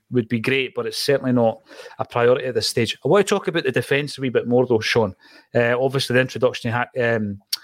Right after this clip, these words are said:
Nawrocki last week against Ross County. I think there was good points and bad points to his performance, but I wouldn't have gone in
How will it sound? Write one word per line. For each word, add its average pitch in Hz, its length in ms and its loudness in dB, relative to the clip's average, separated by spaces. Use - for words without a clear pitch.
Nawrocki 127 680 0
last 127 260 -2
week 123 100 -8
against 117 300 -2
Ross 110 180 2
County. 151 520 0
I 135 80 2
think 123 380 -6
there 117 120 0
was 110 320 2
good 147 200 -2
points 143 300 -2
and 143 100 -4
bad 170 280 0
points - 360 -6
to 127 100 -4
his 113 80 -2
performance, 107 540 0
but 113 160 -2
I 123 40 0
wouldn't 139 220 0
have 117 120 -2
gone 123 200 2
in 110 240 -4